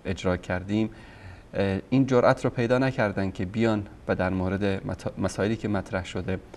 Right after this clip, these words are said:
از خودشون، از کتاب کافیشون، از کلینیشون، از مجلسیشون، از استوانهای دینیشون دفاع بکنن، چون این اشخاص اصلاً، اه، نیاز به دفاع ندارن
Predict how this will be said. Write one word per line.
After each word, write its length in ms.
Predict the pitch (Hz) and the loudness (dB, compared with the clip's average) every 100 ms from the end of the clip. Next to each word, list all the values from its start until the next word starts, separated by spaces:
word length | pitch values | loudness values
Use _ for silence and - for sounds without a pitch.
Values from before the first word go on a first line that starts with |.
| - - | -6 -2
از 200 | 92 - | -2 -2
خودشون، 440 | 104 98 - 92 | -2 -2 -4 -6
از 140 | 92 | -6
کتاب 300 | - 95 95 | -8 -4 -2
کافیشون، 580 | 90 - - 107 - 95 | -4 -6 -4 -4 -4 -6
از 180 | 90 - | -6 -6
کلینیشون، 600 | 101 92 92 104 - 95 | -4 -2 0 -2 -2 -4
از 200 | 87 85 | -4 -2
مجلسیشون، 640 | 90 90 87 120 110 101 - - - - | -2 -2 -4 -4 -2 -2 -4 -14 -18 0
از 240 | - 101 - | 4 6 4
استوانهای 580 | 107 - 101 101 113 120 | 0 2 4 6 6 4
دینیشون 420 | 107 113 - 113 | 2 2 2 0
دفاع 260 | 101 - | 2 2
بکنن، 340 | 92 90 95 90 | 0 0 -2 2
چون 260 | - 147 151 - - - | 6 6 4 -6 -18 2
این 180 | 117 113 | 4 6
اشخاص 480 | 104 104 - 139 143 | 4 2 4 4 6
اصلاً، 380 | 107 - 127 127 - - - - | 0 2 2 0 -2 -16 -20 -2
اه، 480 | 95 95 92 92 92 80 98 - - - - | 2 4 4 2 0 -2 -4 -4 -6 -6 -2
نیاز 460 | 107 117 143 131 | 4 8 8 6
به 80 | 117 | 4
دفاع 320 | 104 101 147 | 4 4 6
ندارن 420 | 131 127 107 92 | 6 6 6 2